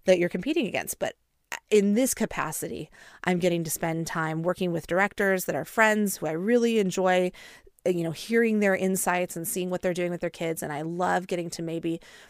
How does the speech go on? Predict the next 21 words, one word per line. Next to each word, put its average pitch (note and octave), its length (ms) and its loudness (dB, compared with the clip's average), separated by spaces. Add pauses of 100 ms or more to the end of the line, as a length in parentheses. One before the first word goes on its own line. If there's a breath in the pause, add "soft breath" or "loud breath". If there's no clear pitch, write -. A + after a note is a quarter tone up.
(260 loud breath)
help G3 220 2
them F#3+ 140 2
a - 20 2
little F3+ 240 2
bit F3+ 240 2
and E3 100 -4
maybe E3+ 200 -2
giving E3+ 220 -2
them E3 120 -4
a - 20 -6
couple - 280 -8
pieces - 260 -8
of E3 80 -4
information E3 460 -6
they D#3+ 80 -4
hadn't D3 240 -8
thought F#3+ 200 0
of F3+ 80 0
about E3+ 220 -4
their E3 80 -4
show. E3+ 460 -2